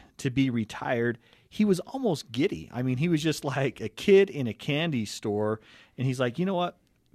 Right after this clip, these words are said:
Being retired is like being, uh, a kid all over again." Because imagine this. Think about the freedom when you're a kid. Um, you know, you can daydream all day long. You've got unlimited, uh, running through the, the goalie and having fun,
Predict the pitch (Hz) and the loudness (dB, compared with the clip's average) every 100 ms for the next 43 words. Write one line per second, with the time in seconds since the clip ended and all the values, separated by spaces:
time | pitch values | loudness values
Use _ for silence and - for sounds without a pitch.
0 | 123 156 214 214 131 - 180 170 131 117 | -4 -2 0 -2 -4 -4 -2 0 0 0
1 | 123 123 110 131 131 127 120 - - _ | 0 0 0 -2 0 0 -2 -8 -20 _
2 | _ _ - 117 107 117 - - 196 156 | _ _ -8 -6 -4 -8 -6 2 4 4
3 | 131 131 196 180 107 90 90 87 110 135 | 4 4 2 2 0 0 -6 -6 -2 0
4 | 135 143 185 190 151 90 - 220 247 233 | 0 0 0 0 -2 -4 -4 -4 -2 2
5 | 170 - 113 - - 135 117 104 107 110 | 2 0 -8 -8 -2 0 0 -2 -4 -2
6 | 104 92 - - 82 - - - 98 95 | -2 -4 -6 -10 -10 -12 -20 -14 -10 -8
7 | 95 - - - 113 110 107 123 117 120 | -10 -14 -20 -10 -4 -2 -2 -4 -4 -6
8 | 101 131 156 147 151 143 135 135 131 127 | 0 2 2 2 0 4 4 4 4 4
9 | 127 123 123 120 104 110 - 135 135 139 | 2 2 0 -2 -2 -4 -4 -6 -4 0
10 | 165 156 147 143 - - - - 107 107 | 0 4 4 4 0 -20 -20 -8 -6 0
11 | 143 151 151 - 143 139 123 110 110 - | 2 2 -2 0 0 2 2 2 -2 -8
12 | 117 101 139 147 151 143 139 - - _ | -6 0 4 6 6 4 2 -4 -16 _
13 | 117 110 107 110 - - 139 151 143 - | -6 -4 -6 -8 -14 -6 -2 -2 -4 0
14 | 139 139 139 139 | 2 2 0 -4